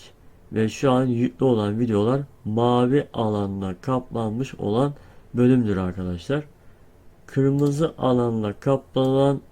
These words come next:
bölümler ise sırayla çekilerek tek tek, e, koyularak eğitim setimizi tamamlamayı düşünüyoruz. E, belki ekstra belki bir iki model daha koyabilirim.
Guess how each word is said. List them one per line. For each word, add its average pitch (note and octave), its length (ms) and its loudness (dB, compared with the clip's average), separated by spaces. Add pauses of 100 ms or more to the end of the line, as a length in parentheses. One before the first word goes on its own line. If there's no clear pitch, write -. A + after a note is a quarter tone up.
(160)
bölümler A2+ 640 0 (320)
ise C3+ 400 -4 (840)
sırayla C#3+ 540 4
çekilerek C3+ 880 0 (160)
tek C#3 260 2
tek, G2 180 0 (240)
e, G2 380 -2 (200)
koyularak C3 600 4
eğitim B2+ 400 0
setimizi A2 680 -6
tamamlamayı B2 720 2
düşünüyoruz. F#2+ 640 -6 (760)
E, G#2 380 2 (200)
belki D3 340 4
ekstra C3+ 540 0
belki C3 380 2
bir C3 260 0 (520)
iki A#2+ 200 -6
model B2 480 4
daha A#2+ 220 2
koyabilirim. A2+ 680 2